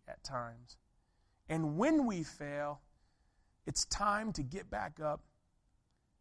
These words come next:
and to try again. So God led Joshua and the armies of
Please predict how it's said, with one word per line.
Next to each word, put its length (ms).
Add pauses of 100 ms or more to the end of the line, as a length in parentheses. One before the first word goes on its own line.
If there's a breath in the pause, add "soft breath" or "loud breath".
(120)
and 140
to 60
try 320
again. 520 (1120)
So 180
God 320
led 240
Joshua 540
and 80
the 80
armies 400
of 120